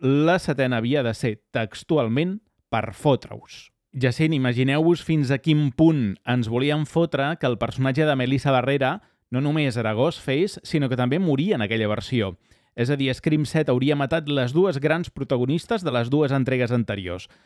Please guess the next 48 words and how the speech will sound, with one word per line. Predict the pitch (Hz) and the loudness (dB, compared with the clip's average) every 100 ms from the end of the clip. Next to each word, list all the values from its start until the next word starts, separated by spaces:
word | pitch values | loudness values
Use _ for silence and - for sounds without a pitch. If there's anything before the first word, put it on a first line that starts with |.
| _ _ | _ _
Eh, | - 120 | -8 -4
com | 127 127 | -2 0
a | |
cop | 165 | 2
d'efecte, | 165 165 214 262 | 2 0 0 -2
brutal. | 165 139 127 117 123 101 95 | 2 4 4 4 0 0 -4
Hagués | 107 123 | -4 -4
suposat | 143 127 131 139 | -2 0 0 -2
això | 127 127 | -4 -2
ser | 147 | -2
una | 151 117 | -2 0
plantofada | 123 120 110 113 147 180 - _ | 0 0 0 0 0 0 -6 _
respecte | 113 117 113 - 117 156 | -4 -2 -2 -2 -2 2
al | 151 117 110 | 2 2 -2
que | - | -4
esperava | 110 - 107 117 | -6 -2 -2 -2
el | 104 | -2
públic. | 101 87 90 - | -6 -8 -12 -10
És | - 123 | -6 -2
una | 123 | 0
pena | 131 143 | 0 -2
no | 165 113 | -2 0
haver-ho | 110 117 | 0 0
vist, | 143 - - | 0 -2 -8
però | 113 104 - | -8 -8 -8
no | 101 101 104 107 | -4 -2 -2 -2
ha | 104 | -4
pogut | 107 107 | -6 -6
ser. | - 87 - _ _ _ _ | -8 -10 -12 _ _ _ _
I | 120 | -4
així | 110 127 | -2 -2
la | 120 | 0
trama | 127 135 | 0 0
de | 135 | 0
les | 143 - | -2 0
Carpenter | 151 - 160 170 151 | -2 0 0 0 0
queda | 120 120 | 0 2
mig | 127 151 160 - | 2 2 0 0
camí | 165 160 175 | 0 2 2
amb | 170 131 | 0 -2
la | |
sensació | 120 135 - 135 - 151 | 0 -2 -2 -4 0 2
que | 156 | 2
hi | 139 | 0
havia | 139 143 | 2 0
un | 135 | -2
final | 143 135 | -2 -2
contundent | 156 151 165 170 185 | -2 0 0 2 0